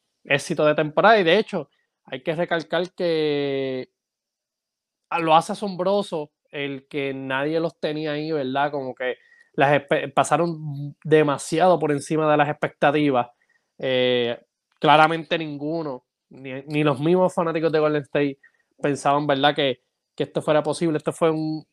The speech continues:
un, un, una temporada donde todo hizo clic y eso es lo que yo llevo mencionando, cuando, la importancia de que cada jugador, ¿verdad?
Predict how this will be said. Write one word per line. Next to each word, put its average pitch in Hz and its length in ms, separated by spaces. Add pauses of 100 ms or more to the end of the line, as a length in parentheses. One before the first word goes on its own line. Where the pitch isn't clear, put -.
un, 151 320
un, 151 840 (800)
una 156 180
temporada 170 400
donde 160 280
todo 151 260
hizo 160 260
clic 156 360
y 131 300
eso 127 160
es 151 40
lo 147 80
que 156 100
yo 151 60
llevo 151 240
mencionando, 147 600 (440)
cuando, 127 400
la 139 100
importancia 135 500
de 151 100
que 147 140
cada 147 240
jugador, 151 300
¿verdad? 151 300